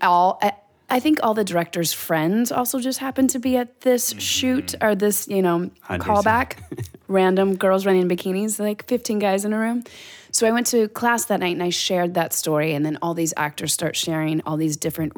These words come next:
Speaker 1: horrible audition stories and funny and whatever. Thought it would be a really fun book, a hundred and one Most Unforgettable Auditions. Eight years later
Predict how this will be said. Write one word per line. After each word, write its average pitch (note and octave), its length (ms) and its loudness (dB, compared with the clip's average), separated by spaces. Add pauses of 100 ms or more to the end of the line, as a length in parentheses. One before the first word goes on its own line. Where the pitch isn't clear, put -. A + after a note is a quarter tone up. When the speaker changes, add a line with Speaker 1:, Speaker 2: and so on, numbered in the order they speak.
Speaker 1:
horrible G3 920 0
audition F#3+ 420 0
stories D#3 540 -4 (180)
and D4 160 0
funny A3 400 -2
and F3 140 -2
whatever. E3+ 300 -2 (220)
Thought E3+ 160 -2
it F3 40 0
would F3 80 -4
be F3+ 80 -2
a E3+ 60 0
really E3+ 260 0
fun D#3+ 560 -2 (320)
book, D3+ 400 -2
a - 40 -6
hundred E3 180 0
and D3+ 100 -4
one D#3 160 0
Most D3 240 -4
Unforgettable D3+ 540 -4
Auditions. - 720 -4 (600)
Eight F3 180 0
years D#3 200 0
later C4 420 2